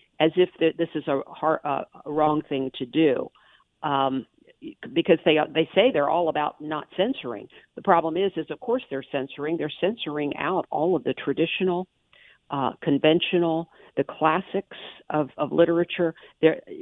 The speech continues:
and, and now they've also added, of course, the critical race theory, the far, the race manipulation, I would call it, agenda that's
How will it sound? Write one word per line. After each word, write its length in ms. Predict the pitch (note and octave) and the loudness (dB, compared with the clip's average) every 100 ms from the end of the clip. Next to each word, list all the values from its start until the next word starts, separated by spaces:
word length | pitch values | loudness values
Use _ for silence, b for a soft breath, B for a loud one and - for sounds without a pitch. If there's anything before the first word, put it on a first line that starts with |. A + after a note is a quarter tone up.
| - | -4
and, 340 | D#3+ D3+ A2 - | 0 0 -2 -4
and 160 | E3 D#3+ | 2 4
now 320 | E3+ D#3+ C#3+ | 4 2 -2
they've 160 | D3 D3 | -2 0
also 400 | D3 - D3 - | 0 0 -4 -4
added, 500 | D3+ D#3+ E3 C#3 B2+ | -2 0 0 0 -2
of 100 | - | -6
course, 280 | - C3 C3 - b b b - | -8 -6 -6 -10 b b b -4
the 360 | D3+ D3 C#3 - _ _ - | 0 2 0 -4 _ _ -6
critical 460 | - F3 D#3+ D3+ | 0 2 2 0
race 200 | D#3 D#3 - - | 2 0 -2 -2
theory, 400 | D3+ C#3+ D3 C#3+ | 0 0 0 -2
the 400 | C#3 C#3 - C3 | -2 -4 -6 -8
far, 440 | - D3+ D3 D3 C#3+ b b b - - | 2 4 4 2 -2 b b b -18 -6
the 160 | C#3+ | -4
race 300 | C#3+ D#3+ E3+ E3+ | 2 4 4 2
manipulation, 800 | D#3+ D#3 D3+ D3 D3 D#3 - C3 | -2 -2 -2 -2 2 0 0 -2
I 80 | B2 | 0
would 160 | - - | -2 -4
call 240 | B2+ B2+ | 0 0
it, 100 | B2+ - b - | 0 -4 b -6
agenda 500 | C#3+ D#3 D#3 C#3+ C#3 | -4 4 4 4 0
that's 180 | C3+ C3+ | 0 -4